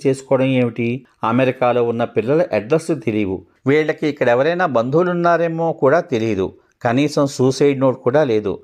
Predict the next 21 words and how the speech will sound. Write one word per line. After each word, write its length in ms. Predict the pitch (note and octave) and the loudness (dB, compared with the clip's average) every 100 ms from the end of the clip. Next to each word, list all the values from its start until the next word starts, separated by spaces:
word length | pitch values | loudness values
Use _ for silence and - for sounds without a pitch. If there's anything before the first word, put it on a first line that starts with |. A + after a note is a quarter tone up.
| _ _ - | _ _ -2
ఏదైనా 420 | C#3+ E3 F#3+ F#3+ | 0 0 0 -2
క్లూ 240 | F3+ C#3+ D#3+ | -2 -2 2
దొరుకుతుందేమోనని 1000 | B2+ C3+ D3+ D#3 C3+ C3 A#2+ B2 B2+ A2 G#2 G#2+ - - | 2 0 -4 -2 0 2 2 2 0 0 -2 -4 -12 -8
డీఎస్పీ 480 | A2 B2+ C#3+ - B2+ | 0 2 0 -2 -2
గారు 280 | A2+ A2+ A#2+ | 2 2 0
కొంతమంది 580 | B2 G#2+ G#2 G#2+ A#2 C#3 | -2 -2 -2 -2 -2 -4
కానిస్టేబుళ్లను 840 | - G#2 C#3 - C#3+ A#2 A2 C3 | -2 -4 -4 0 0 0 -2 0
ఆ 120 | B2+ | 0
ఊరికి 360 | G#2 G#2 C#3+ C#3 | 0 0 -2 0
పంపించారు. 640 | A2 G2 G#2 F#2+ G2+ F2+ - _ A#2+ | -2 -2 -4 0 0 0 -4 _ 0
వాళ్ళ 260 | B2 C3 B2+ A2+ | 0 2 0 -2
ఇంటిని 280 | A2 E3 D#3 | -6 -6 -6
క్షుణ్ణంగా 500 | - A#2 C3+ D#3+ E3+ | -4 0 2 2 2
పరిశీలించారు. 840 | C3 G#2 B2+ G#2+ G#2 A2 F#2+ F2 - - _ | 0 -2 -2 -2 -2 0 0 -2 -6 -20 _
ఎక్కడా 380 | A2 - B2 A#2+ | -2 2 0 0
చిన్న 300 | A#2 G#2+ B2 | -2 -6 -6
కాగితం 440 | B2 A2 C3 F#3 | -2 -2 -2 -4
కూడా 240 | D3 B2+ A#2+ | 0 2 2
దొరకలేదు. 600 | G2 G2+ G2+ F#2+ F2+ E2+ - _ _ | 0 -2 0 -2 -2 -6 -12 _ _
పోలీసులు 500 | B2+ C3 C#3 C3+ B2+ | 0 2 0 -2 0
ఆ 80 | B2 | 0